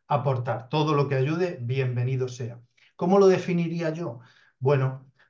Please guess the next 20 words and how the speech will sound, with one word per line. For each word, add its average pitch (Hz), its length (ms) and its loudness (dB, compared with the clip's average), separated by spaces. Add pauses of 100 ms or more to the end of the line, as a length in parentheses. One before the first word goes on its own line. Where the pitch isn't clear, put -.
pues 131 220 -2
en 135 100 0
realidad 135 720 0 (560)
la 127 160 -2
gramática 156 540 -2
cognitiva 160 520 -4
lo 151 160 2
que 131 140 2
hace, - 420 -6 (260)
según 139 400 -4
mi 160 120 -2
visión, 160 640 -6 (200)
es 151 200 -4
intentar 143 600 0 (360)
profundizar 139 720 2
un 170 160 2
poquito 175 720 -4 (720)
en 131 280 2
ver 180 420 2 (640)
realmente 156 1080 0